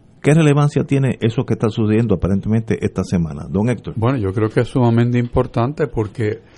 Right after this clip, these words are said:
Speaker 2: si el Partido Popular tiene el treinta y dos por ciento del afecto del electorado, eh, de, tiene que rehacer su casa y su,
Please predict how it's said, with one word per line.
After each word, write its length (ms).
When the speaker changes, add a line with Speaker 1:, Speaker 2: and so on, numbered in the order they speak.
Speaker 2:
si 440
el 240
Partido 460
Popular 340
tiene 220
el 60
treinta 380
y 60
dos 160
por 180
ciento 680
del 640
afecto 680
del 480
electorado, 920
eh, 240
de, 520
tiene 340
que 320
rehacer 540
su 180
casa 640
y 120
su, 600